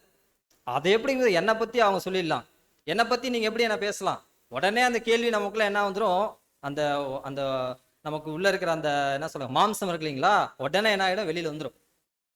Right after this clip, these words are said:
So, அந்த மாதிரியான சூழ்நிலையில மட்டும்தான் இதை நம்ம ஃபாலோ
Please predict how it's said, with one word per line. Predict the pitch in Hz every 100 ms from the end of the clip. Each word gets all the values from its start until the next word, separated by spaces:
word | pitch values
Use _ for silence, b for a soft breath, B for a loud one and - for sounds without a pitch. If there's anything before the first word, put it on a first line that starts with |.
| _ -
So, | 180
அந்த | 170 220 254
மாதிரியான | 226 262 254 247
சூழ்நிலையில | 233 - 226 220 202
மட்டும்தான் | 175 180 226 220 165 170 202 214 - -
இதை | 151 156
நம்ம | 151 147 135
ஃபாலோ | 151